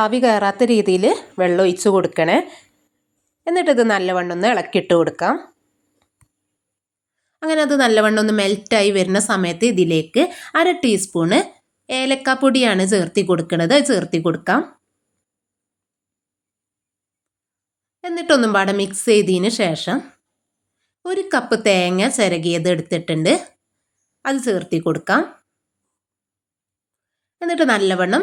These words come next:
മിക്സ് ചെയ്തെടുക്കാം. എന്നിട്ടൊരു മീഡിയം ഫ്ലെയിമിൽ ഇട്ടിട്ട് നമ്മൾ ഇത് നല്ലവണ്ണം ഈ പഞ്ചസാര പാനിയൊക്കെ ഒന്ന് മെൽറ്റായി പഞ്ചസാരയൊക്കെ ഒന്ന്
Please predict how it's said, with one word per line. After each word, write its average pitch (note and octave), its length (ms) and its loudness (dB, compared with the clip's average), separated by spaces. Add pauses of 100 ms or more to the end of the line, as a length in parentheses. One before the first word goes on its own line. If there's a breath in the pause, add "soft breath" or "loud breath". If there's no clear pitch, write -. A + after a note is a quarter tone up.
മിക്സ് G#3+ 280 -2
ചെയ്തെടുക്കാം. E3+ 600 0 (1800)
എന്നിട്ടൊരു F4 380 -2
മീഡിയം B3 340 2
ഫ്ലെയിമിൽ A3+ 400 2
ഇട്ടിട്ട് G#3 380 -2
നമ്മൾ F3+ 180 0 (140)
ഇത് F#3+ 120 0 (180)
നല്ലവണ്ണം F3 480 -2 (360 loud breath)
ഈ - 20 2 (140)
പഞ്ചസാര G3+ 460 0 (100)
പാനിയൊക്കെ F#3+ 360 0
ഒന്ന് A#3 140 0 (220)
മെൽറ്റായി F#3 640 -2
പഞ്ചസാരയൊക്കെ A3+ 640 -2
ഒന്ന് G#3+ 120 2